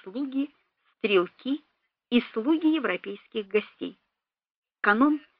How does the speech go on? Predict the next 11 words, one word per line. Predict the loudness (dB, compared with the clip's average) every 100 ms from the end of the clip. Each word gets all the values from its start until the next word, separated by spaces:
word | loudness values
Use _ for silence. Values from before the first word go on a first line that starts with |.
| _ _
держа | 12 12 12 8 -2
письмо | -6 -4 -2 2 2 2 2
высоко | 2 2 -2 -2
над | -6 -2
головой, | 4 4 4 -4 -10 _ _ _
приблизился | 4 6 10 12 12 8 0 -6
к | -6
входу, | -18 2 6 6 4 -8 _ _ _
у | 4
которого | 6 6 4 2 -2 -8
стояли | -8 -6 -6 -6 -6